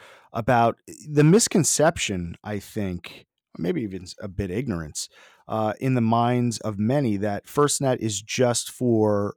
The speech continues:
uh, two-way radio communications and interoperability. You know, I think that, like, G-, you know, Gary was talking about earlier, um, with th-, this whole of care approach. You know, eh, th-, th-,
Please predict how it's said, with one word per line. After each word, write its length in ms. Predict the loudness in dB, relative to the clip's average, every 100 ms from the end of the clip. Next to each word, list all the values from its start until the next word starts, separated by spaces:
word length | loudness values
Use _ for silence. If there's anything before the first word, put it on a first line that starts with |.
| -10
uh, 240 | -10 -8 -4
two-way 300 | 0 2 4
radio 320 | 2 0 0
communications 680 | -2 -4 -4 -4 -4 -4 -4
and 120 | -4
interoperability. 840 | -4 -2 -4 -4 0 4 4 2 -6 -18 -20 -20 _
You 80 | 0
know, 80 | 2
I 80 | 2
think 320 | 0 -2 0
that, 400 | 2 4 4 0 -4
like, 200 | -6 -6 _ _ -8
G-, 140 | -6
you 100 | 0
know, 120 | 0 0
Gary 320 | 0 2 4
was 180 | 2 2
talking 380 | 0 0 -2
about 320 | -2 -4 -6 -4
earlier, 580 | 0 2 2 0 -4 -8 -14 _ _ -6
um, 400 | -2 0 -2 -4
with 340 | -2 -2 -2 -12 _
th-, 460 | _ _ -16 -14 -2
this 220 | 0 0
whole 720 | -2 -6 4 6 8 8 4 2
of 460 | 4 6 6 4 -2
care 400 | -12 -2 2 2
approach. 840 | 0 -4 -6 -2 -2 -2 -6 -12 -16 -16 0
You 80 |
know, 100 | 0 0
eh, 40 | -4 -16 _ _
th-, 140 | -18 -10
th-, 120 | -10